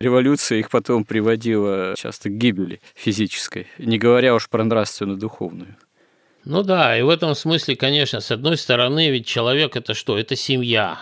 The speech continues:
Speaker 2: Но не только семья, он часть еще отечества, и царства, и священства. И он должен защищать это все, и отцовство. Он должен защищать, но в первую очередь, конечно, тут должен действовать Бог.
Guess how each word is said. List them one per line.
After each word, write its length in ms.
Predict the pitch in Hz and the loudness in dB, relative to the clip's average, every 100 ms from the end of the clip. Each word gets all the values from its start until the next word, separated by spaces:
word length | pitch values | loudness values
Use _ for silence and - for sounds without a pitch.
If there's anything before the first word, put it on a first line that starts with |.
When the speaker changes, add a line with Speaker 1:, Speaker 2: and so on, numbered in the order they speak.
| - - | -16 -12
Speaker 2:
Но 160 | 104 101 | -6 -2
не 140 | 110 | -2
только 260 | 156 160 147 | -2 -2 -4
семья, 460 | - 127 117 113 | -2 0 2 0
он 100 | 98 | 0
часть 280 | - 113 - | -2 -4 -2
еще 260 | 104 - 104 | -6 -2 -2
отечества, 720 | 92 - 160 - 92 - 92 | 0 0 0 -2 -10 -10 -10
и 100 | 90 | -10
царства, 540 | - 151 139 - - | -2 2 2 -2 -10
и 120 | 85 | -8
священства. 960 | 87 110 98 - 165 151 113 - 87 73 _ _ _ | -8 -6 -6 -2 0 0 -2 -10 -12 -16 _ _ _
И 60 | - | -6
он 100 | 107 | -2
должен 260 | 120 117 117 | 0 0 0
защищать 640 | 117 - 139 - 185 160 | -2 -4 -4 -2 -2 -2
это 220 | - 107 | -6 -6
все, 260 | - - 95 | -6 -4 -4
и 80 | 85 | -4
отцовство. 800 | 85 - - 165 135 - 76 - _ _ _ _ | -6 -8 -4 -4 -4 -10 -12 -14 _ _ _ _
Он 140 | 98 98 | -8 -2
должен 300 | 131 135 120 | 0 0 -2
защищать, 800 | 110 101 - 95 - 160 170 - | -4 -6 -6 -4 0 0 0 0
но 160 | 117 | -2
в 80 | 107 | 0
первую 380 | - 160 151 120 | 2 2 4 4
очередь, 480 | 131 139 110 95 98 | 4 2 -2 -4 -2
конечно, 760 | 101 101 131 131 113 104 85 - - | 0 2 2 2 -2 -4 -6 -12 -4
тут 300 | 113 101 - - | -4 -4 -10 -8
должен 400 | 101 120 110 117 | -2 -2 0 0
действовать 460 | 123 117 127 123 | 0 0 0 -2
Бог. 500 | 123 151 156 90 - | -2 2 2 0 -6